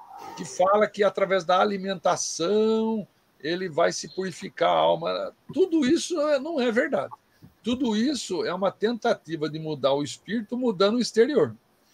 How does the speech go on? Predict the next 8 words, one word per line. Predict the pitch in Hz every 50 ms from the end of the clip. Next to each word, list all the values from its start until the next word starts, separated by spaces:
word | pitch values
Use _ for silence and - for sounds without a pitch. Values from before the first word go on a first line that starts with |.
| _ _ _ _ _ _ _ -
E | 208 262 339 359 320 202 - _ _
também | - 233 220 185 160 160 214 285 330 294
essas | 220 - - 196 180 143
duas, | 123 151 185 185 180 156 139 113 107 123
ah, | 139 135 143 139 - - 127
ciências | 120 - - 143 143 165 247 302 240 - 170 143 120
tentaram | - _ _ 196 220 226 208 - _ 147 131 131 131 135 135 131 120 - _ _ _ _ _
estudar | 175 175 - - _ - 196 185 147 120 117 127 127 117 107